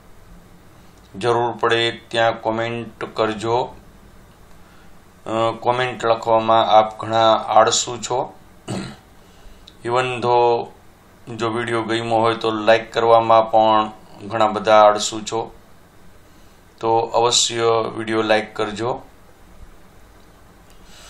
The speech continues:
આપણે આગળ કોમ્યુનિકેબલમાં disease જોઈએ તો ચિકન પોક્સ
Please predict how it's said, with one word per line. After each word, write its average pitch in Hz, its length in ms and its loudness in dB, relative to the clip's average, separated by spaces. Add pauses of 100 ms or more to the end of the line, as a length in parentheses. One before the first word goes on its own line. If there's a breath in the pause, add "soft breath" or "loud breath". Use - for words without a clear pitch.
(280 loud breath)
આપણે 143 340 0
આગળ 131 460 4 (400)
કોમ્યુનિકેબલમાં 120 960 2 (400)
disease 113 360 -4
જોઈએ 110 460 -2 (3000)
તો 147 480 0
ચિકન 147 380 0
પોક્સ - 520 2